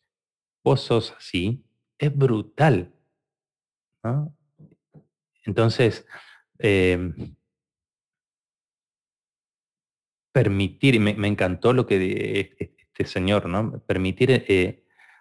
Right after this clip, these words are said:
amar y conocer a, <laughs> al primero, el que se, al que se pone en el espejo, ¿no? En estos cambios, en estas versiones, eh,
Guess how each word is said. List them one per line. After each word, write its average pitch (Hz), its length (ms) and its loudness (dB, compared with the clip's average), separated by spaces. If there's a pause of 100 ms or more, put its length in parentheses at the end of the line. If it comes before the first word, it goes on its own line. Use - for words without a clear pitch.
(220)
amar 110 360 2
y 127 60 2
conocer 95 840 -2 (540)
a, 92 640 -8 (680)
<laughs> - 300 -2 (520)
al - 240 0
primero, 110 360 0
el 117 60 4
que 101 80 0
se, 90 260 -4
al 98 200 -2
que 98 100 -8
se - 140 -10
pone 117 260 0
en 101 80 0
el 92 100 0
espejo, - 460 -2
¿no? 127 400 -2
En 101 160 -4
estos 101 240 -2
cambios, 110 280 2
en 90 60 0
estas 101 220 0
versiones, 117 720 0 (1120)
eh, 95 480 0